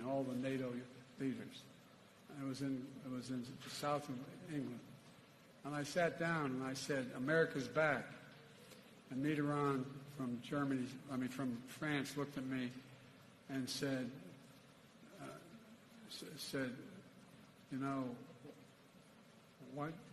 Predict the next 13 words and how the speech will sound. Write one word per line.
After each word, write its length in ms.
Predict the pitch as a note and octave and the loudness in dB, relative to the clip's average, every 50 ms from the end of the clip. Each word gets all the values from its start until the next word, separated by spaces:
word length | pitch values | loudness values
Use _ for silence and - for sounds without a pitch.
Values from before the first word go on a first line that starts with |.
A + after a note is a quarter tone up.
| - - C3 | -12 -8 -4
why, 360 | B2+ C#3 D3 D#3 D#3 D3+ D3+ D3+ - - | 0 2 4 4 4 4 2 0 -2 -2
how, 120 | C3 D3 C#3+ | -2 -2 0
how 120 | C3+ E3 | 2 2
long 200 | E3+ D#3+ E3 E3 | 2 2 2 2
are 20 | E3 | 2
you 60 | D3+ | 0
back 220 | C3+ D#3 E3+ E3 | 2 2 0 0
for?" 180 | D#3+ - - B2 - - - - - - - - - - - - - - - - - - - - - - - - - - - - - - - - - - - - - - - - - - - - - - - - - - - - - - - - C#3 | -2 -6 -10 -12 -12 -14 -14 -18 -18 -20 -20 -20 -20 -20 -20 -20 -20 -20 -20 -18 -16 -14 -14 -12 -12 -12 -12 -14 -14 -14 -14 -14 -14 -14 -12 -12 -12 -12 -12 -12 -12 -14 -14 -14 -16 -16 -16 -16 -16 -18 -16 -16 -16 -16 -16 -16 -18 -14 -10 -6 -2
And 100 | C3 C3 | 0 2
I 20 | |
looked 300 | C3 C3+ D#3 D3+ - - | 4 6 6 4 4 4
at 200 | D#3 D3+ D#3 D#3 | 4 4 4 2
him, 120 | D#3+ D#3+ | 0 -2